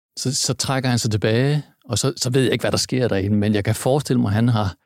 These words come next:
med alvorlig mine henvendt sig til den taktiker, altså den, som er Jenses repræsentant derinde, altså nede på gaden,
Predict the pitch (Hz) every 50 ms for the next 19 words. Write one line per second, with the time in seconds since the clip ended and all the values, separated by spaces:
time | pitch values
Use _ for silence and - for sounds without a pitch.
0 | _ _ - 110 104 107 - 113 107 101 131 135 139 127 131 127 127 113 143 156
1 | 151 147 151 120 - - - _ - 143 147 147 135 131 131 120 - - 123 -
2 | - - 123 117 113 - 113 107 101 - - 147 147 151 - - - 135 117 117
3 | 104 98 107 107 - 117 98 - 131 123 120 - - - 98 92 98 95 - -
4 | 87 - 90 95 98 123 139 196 - 214 175 - - 120 117 - 104 - - 117
5 | - - 123 - - - 113 101 101 104 117 135 147 160 127 113 - 101 98 98
6 | 104 98 98 95 110 113 131 151 170 190